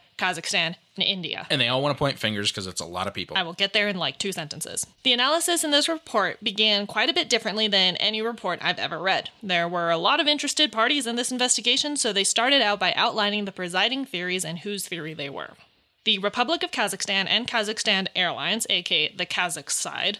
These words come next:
Speaker 1: agreed that based on the F D Rs that the Ilyushin was flying significantly below its assigned altitude of flight level one five zero, possibly flying as low as fourteen thousand one hundred feet. The reason they stated for the deviation was weather,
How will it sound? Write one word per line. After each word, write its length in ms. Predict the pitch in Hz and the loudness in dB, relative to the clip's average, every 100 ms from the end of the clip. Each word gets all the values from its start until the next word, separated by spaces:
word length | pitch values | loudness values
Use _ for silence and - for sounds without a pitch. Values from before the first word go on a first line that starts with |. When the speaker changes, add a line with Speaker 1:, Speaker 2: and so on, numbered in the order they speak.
| - | -4
Speaker 1:
agreed 400 | 226 233 269 226 | -4 0 0 2
that 220 | 240 185 | 0 2
based 260 | 214 262 302 | 0 0 -2
on 120 | 311 | -2
the 80 | 285 | -2
F 200 | 208 - | -2 -2
D 160 | 196 | 0
Rs 220 | 165 180 185 | 0 0 -4
that 120 | 180 | -6
the 140 | 196 | -2
Ilyushin 500 | 214 220 254 294 320 | 0 0 2 2 2
was 140 | 294 - | 0 -2
flying 340 | 202 180 185 | 0 0 0
significantly 920 | - 190 196 240 - 359 381 - 359 | -4 -4 0 0 2 2 2 2 2
below 400 | 349 349 330 320 | 2 4 4 4
its 100 | 330 | 2
assigned 440 | 381 - 320 339 262 | -2 2 4 4 2
altitude 640 | 202 190 180 202 175 220 | 0 -2 -2 0 0 -2
of 140 | 220 - | -4 -4
flight 280 | 175 156 | -2 0
level 280 | 113 165 208 | -2 -2 -2
one 200 | 160 156 | -2 -4
five 280 | 190 233 247 | 0 0 0
zero, 400 | 180 127 139 214 - _ | -2 -2 -4 -6 -12 _
possibly 480 | - 226 262 277 330 | 0 2 2 2 0
flying 340 | 226 208 202 196 | 2 2 2 2
as 240 | 175 214 | 0 0
low 260 | 190 170 170 | -2 0 0
as 260 | 165 180 - | 0 -2 -8
fourteen 380 | - 214 - 226 | -4 -4 -2 -2
thousand 320 | 202 175 170 | -2 -2 -4
one 100 | 151 | -8
hundred 260 | 175 143 139 | -10 -12 -10
feet. 220 | - - - | -10 -10 -8
The 100 | 185 | 2
reason 320 | 233 285 311 | 2 2 2
they 140 | 320 | 0
stated 400 | 302 233 226 240 | 2 0 0 0
for 80 | 214 | -2
the 100 | 214 | -2
deviation 540 | 254 247 196 165 196 226 | 0 2 2 2 -2 -4
was 240 | 277 285 | -4 0
weather, 380 | 392 349 196 | 0 0 -4